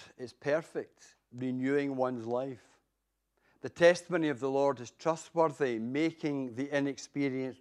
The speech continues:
wise. The precepts of the Lord are right, making the heart glad. The commands of the Lord is radiant,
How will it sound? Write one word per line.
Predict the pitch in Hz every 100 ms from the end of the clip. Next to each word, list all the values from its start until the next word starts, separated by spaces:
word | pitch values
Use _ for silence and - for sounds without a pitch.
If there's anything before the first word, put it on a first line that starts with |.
| -
wise. | 123 139 151 131 117 - - - -
The |
precepts | - - 185 190 190 170 135 -
of | 123
the | 135
Lord | 131 135 131 123 127
are | 120
right, | 113 127 147 127 - _ _
making | 117 139 156 - 151
the | 123
heart | 123 135 127 110
glad. | 117 123 131 131 - - _ _ _ -
The |
commands | 127 143 143 170 190 151
of | 156 123
the | 135
Lord | 135 139 135
is | 117 104
radiant, | 117 135 143 143 120